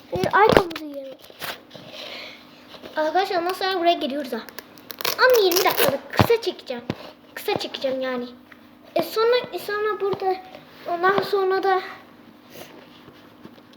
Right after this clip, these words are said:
arkadaşlar size bir de binli puzzle'ımı göstereceğim. Evde bir tane binli puzzle'ımı görmediniz. Arkadaşlar bir de ben her zaman böyle kurumda çektiğim için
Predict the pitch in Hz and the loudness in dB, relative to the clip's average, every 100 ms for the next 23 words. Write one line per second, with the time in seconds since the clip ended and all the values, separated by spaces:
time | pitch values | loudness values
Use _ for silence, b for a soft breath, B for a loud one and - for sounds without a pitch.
0 | - - - 277 - 330 330 339 330 302 | -20 -6 0 0 2 4 4 4 2 0
1 | - - 277 302 330 269 302 320 - 320 | -2 -6 -2 -2 -2 -4 -6 -6 -2 0
2 | 311 294 320 311 - 277 247 - 233 262 | 0 0 0 0 -2 -6 -6 -8 -4 -4
3 | 277 - - B B B B 294 311 311 | -4 -8 -16 B B B B 6 6 8
4 | 440 359 392 - 415 403 370 359 381 - | 4 4 0 0 0 0 0 0 0 0
5 | 403 330 311 339 339 - - - 294 349 | -2 0 0 0 -2 -18 -20 -14 -6 -4
6 | 381 320 320 285 277 269 254 262 349 - | -4 2 6 6 6 0 0 0 -2 -4
7 | 285 294 349 339 359 330 339 330 349 349 | -8 -2 -2 0 0 2 2 2 2 -2
8 | B B B 302 302 330 320 320 339 - | B B B -4 0 2 2 2 0 0
9 | 339 320 311 359 - 339 - 277 269 - | 0 0 2 0 0 -6 -6 -8 -6 -4
10 | - 285 | -2 -2